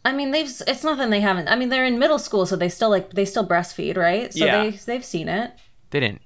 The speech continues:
Speaker 3: you didn't feed any.
Speaker 1: Well, some, well, the ones that came up to the fence.
Speaker 2: Oh.
Speaker 3: Uh, uh,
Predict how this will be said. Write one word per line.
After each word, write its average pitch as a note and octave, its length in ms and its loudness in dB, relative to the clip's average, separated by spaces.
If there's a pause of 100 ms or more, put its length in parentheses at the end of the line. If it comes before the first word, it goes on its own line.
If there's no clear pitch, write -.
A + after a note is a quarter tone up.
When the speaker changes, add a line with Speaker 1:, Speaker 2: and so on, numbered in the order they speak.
Speaker 3:
you B2+ 140 -4
didn't E2+ 220 -6 (580)
feed G#2 260 -8
any. E2 320 -14 (1160)
Speaker 1:
Well, A#3 320 2
some, - 280 -2 (120)
well, G#3+ 100 2
the G#3 100 2
ones G#3+ 200 2
that G3 140 2
came G3+ 240 0
up F3 120 0
to F#3 80 -6
the - 80 -12
fence. G#3 680 -2 (600)
Speaker 2:
Oh. A#2+ 320 -10 (280)
Speaker 3:
Uh, B2 40 -6
uh, A#2+ 300 0